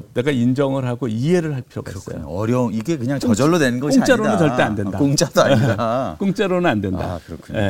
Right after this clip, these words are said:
Speaker 1: 예.
Speaker 2: 그러나 우리는 이걸 원하죠.
Speaker 1: 그렇죠.
Speaker 2: 우린
Speaker 1: 그렇죠.
Speaker 2: 늘 이걸 원하죠.
Speaker 1: 그렇죠, 그렇죠.
Speaker 2: 어. 그러니까 우리가 이 노력을 해야 된다라는.
Speaker 1: 네네.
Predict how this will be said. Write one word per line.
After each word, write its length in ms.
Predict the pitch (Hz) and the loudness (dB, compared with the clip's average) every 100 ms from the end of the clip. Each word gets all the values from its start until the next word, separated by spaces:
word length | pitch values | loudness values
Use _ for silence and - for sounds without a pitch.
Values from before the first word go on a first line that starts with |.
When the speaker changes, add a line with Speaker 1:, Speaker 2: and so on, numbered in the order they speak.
| 90 | -2
Speaker 1:
예. 40 | - | 0
Speaker 2:
그러나 300 | 165 202 196 | 4 6 4
우리는 320 | 131 151 147 | 4 2 2
이걸 160 | 113 117 | 0 0
원하죠. 520 | 90 92 104 76 62 - _ - | -2 -4 -6 -6 -12 -16 _ -2
Speaker 1:
그렇죠. 500 | 123 113 - 90 95 104 | 0 0 -4 -8 -6 -2
Speaker 2:
우린 180 | 113 | 0
Speaker 1:
그렇죠. 140 | 101 123 | 2 4
Speaker 2:
늘 120 | 165 | 4
이걸 200 | 110 117 | 4 0
원하죠. 340 | 92 82 76 | -2 -6 -6
Speaker 1:
그렇죠, 320 | 123 107 - 95 | -4 -4 -6 -8
그렇죠. 360 | 104 - - | -10 -12 -14
Speaker 2:
어. 200 | - - _ | -16 -20 _
그러니까 320 | 120 127 143 | -4 0 0
우리가 380 | 127 104 120 120 | 0 0 0 0
이 80 | 110 | 0
노력을 360 | 92 113 147 120 | 0 2 2 0
해야 140 | 117 | -4
된다라는. 680 | 95 80 78 76 69 - 73 | -6 -8 -8 -8 -10 -8 -2
Speaker 1:
네네. 220 | 107 107 | 0 2